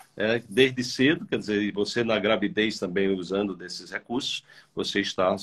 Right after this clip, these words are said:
a criança naturalmente, você pode ter a criança intoxicada já, o autismo acontecendo ali, é, de, é, no pe-, no período gestacional, né? É,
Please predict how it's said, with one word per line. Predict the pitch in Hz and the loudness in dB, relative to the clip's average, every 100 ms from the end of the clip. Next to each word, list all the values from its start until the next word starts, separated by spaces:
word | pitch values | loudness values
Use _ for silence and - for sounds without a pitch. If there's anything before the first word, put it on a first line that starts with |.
| - | -6
a | - | -8
criança | - 90 87 101 | -4 -2 -2 -2
naturalmente, | 98 - 101 95 107 | -2 2 2 2 0
você | - 117 | -2 0
pode | 110 104 | 0 2
ter | - 107 110 - - - | 4 2 2 -14 -16 -8
a | 90 | -2
criança | 107 110 - | 2 2 2
intoxicada | 127 123 123 - 120 - 110 110 131 | 0 2 2 0 -2 4 6 6 4
já, | 110 104 120 135 | 2 4 4 2
o | 107 98 | 0 2
autismo | 104 92 107 110 120 | 2 2 -4 -4 -4
acontecendo | 117 120 117 - 113 120 | -6 -4 -4 -2 -2 0
ali, | 107 104 131 - - - - | 0 0 -2 -8 -20 -16 -6
é, | 90 95 | 0 2
de, | 98 | 2
é, | 101 98 - 92 90 87 90 82 - - - - - | 2 2 0 -2 -2 0 0 -2 -6 -12 -14 -12 -10
no | 87 | -4
pe-, | 92 87 - | -4 -4 -6
no | 95 | -4
período | 87 90 87 | 0 0 0
gestacional, | 98 - 104 - 151 110 78 - | -4 -4 -6 -2 0 0 0 -6
né? | - 104 117 - - - - - | -6 -6 -6 -18 -20 -18 -12 0
É, | 95 98 95 95 | 2 4 4 2